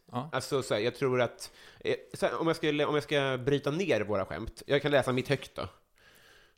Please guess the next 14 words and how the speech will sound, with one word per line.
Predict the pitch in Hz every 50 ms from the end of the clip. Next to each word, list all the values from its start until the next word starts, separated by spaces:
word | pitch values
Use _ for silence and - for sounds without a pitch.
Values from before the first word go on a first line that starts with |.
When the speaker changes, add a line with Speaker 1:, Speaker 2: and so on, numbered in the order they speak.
| _ - 104
Speaker 2:
Eh, | 98 95 95 95 95 92 90 - - _ _ _ _ _ _ _ _ _ _ _ _ _ _ _ _ _ _ _ _ _ _ _ _ _ _ _ _ _ _ _ _ _ _ _ _ _ _ _ - _ _ _
jag | - 120 113 -
skrev | - 113 101 95
då, | 98 92
"På | - - 127
vårdcentralen. | 123 123 127 113 95 - - 87 87 95 101 92 80 60 50 - _ _ - - - -
Receptionist, | - 113 120 135 - 127 127 127 113 - - - - - -
vill | - 104 110 113
du | 117
betala | 110 - 120 113 110 113
med | 110 110 -
kort | 117 110 - -
eller | 104 101
kontant?" | - 98 98 139 160 170 156 - - -